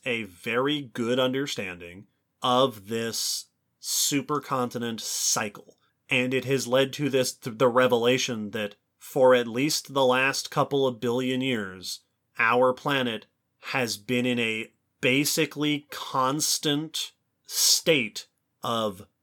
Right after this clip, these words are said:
either coming together towards a supercontinent or breaking apart from a supercontinent.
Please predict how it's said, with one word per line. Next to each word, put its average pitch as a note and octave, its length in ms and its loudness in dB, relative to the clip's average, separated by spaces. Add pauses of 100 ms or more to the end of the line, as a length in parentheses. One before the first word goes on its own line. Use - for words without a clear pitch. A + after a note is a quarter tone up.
(220)
either A#2+ 460 2
coming D3+ 580 -2
together C#3+ 600 2
towards E3 520 0
a G3 80 2
supercontinent G#3 880 0
or B2 140 8
breaking C3 600 2
apart C#3 420 0
from C#3 420 0
a C3 60 4
supercontinent. G2 1000 -6